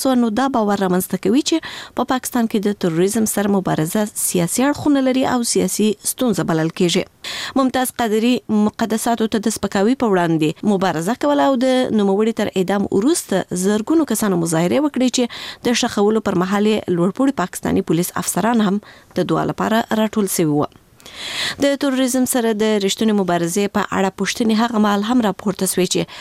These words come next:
د پنجاب ایالت اعلی وزیر رانا ثناء الله په خپله سیمه کې د یاغي ډلو فعالیت رد کړ. په داسې حال کې چې پاکستاني تحلیلګران وایي په دغه ایالت کې بېلابېلې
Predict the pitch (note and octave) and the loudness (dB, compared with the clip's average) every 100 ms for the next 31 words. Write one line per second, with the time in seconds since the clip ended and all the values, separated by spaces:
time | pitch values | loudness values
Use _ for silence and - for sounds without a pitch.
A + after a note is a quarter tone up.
0 | - - - A#3 A#3+ B3+ C4 C4+ C4+ A#3 | -14 -10 -2 0 0 0 0 0 -2 0
1 | A#3 A#3 - G#3+ G#3+ A3+ A3 F#3 A3 A3+ | 0 0 -2 -2 0 2 0 0 0 0
2 | - F#3+ F#3 G3 G#3 A3 - F#3+ E3+ F#3+ | -2 -2 0 0 0 0 -2 -2 0 2
3 | E3+ F#3+ A#3+ E3+ - - - A#3 D4+ D4 | 2 2 0 -4 -12 -10 -6 -2 0 2
4 | D#4+ C#4+ D4 A#3+ B3+ B3 G#3+ F#3 F#3 A3+ | 2 2 0 2 2 2 2 2 2 0
5 | G#3+ A3 G#3+ G3 E3 F3+ A3+ - - G#3 | 2 0 0 -2 0 2 0 -4 -2 0
6 | F3+ D3 - D#3 D#3 - - - - F#3+ | 0 -2 -4 -4 -4 -10 -14 -8 -4 -2
7 | G3+ G#3 G#3 A#3 B3 A#3+ A3+ - G#3+ A3+ | 0 0 0 -2 -2 -2 -2 0 0 0
8 | G#3+ G3+ F#3+ F#3+ G3 B3 C4+ C4+ C4 B3 | 0 2 2 2 2 2 2 0 0 -2
9 | A#3+ A#3+ A#3 A#3 A#3+ A3 G#3+ D#4+ D4 A#3 | 0 2 2 0 0 -2 2 2 2 2
10 | G3+ | 2